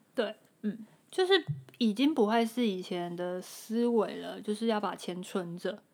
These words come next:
Speaker 2: 嗯。
Speaker 1: 然后你，但是我觉得就是你每个人也要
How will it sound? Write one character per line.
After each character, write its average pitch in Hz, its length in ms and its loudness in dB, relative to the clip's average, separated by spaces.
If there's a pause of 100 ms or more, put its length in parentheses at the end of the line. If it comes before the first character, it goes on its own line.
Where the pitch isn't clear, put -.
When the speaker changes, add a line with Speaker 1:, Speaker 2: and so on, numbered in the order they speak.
(140)
Speaker 2:
嗯。 208 260 0 (180)
Speaker 1:
然 190 120 -6
后 220 160 2
你， 202 360 -4
但 359 160 2
是 359 80 8
我 220 140 10
觉 190 60 8
得 202 100 10
就 233 100 8
是 233 320 6
你 190 220 -2
每 185 180 2
个 196 80 2
人 190 160 4
也 190 60 0
要 214 380 6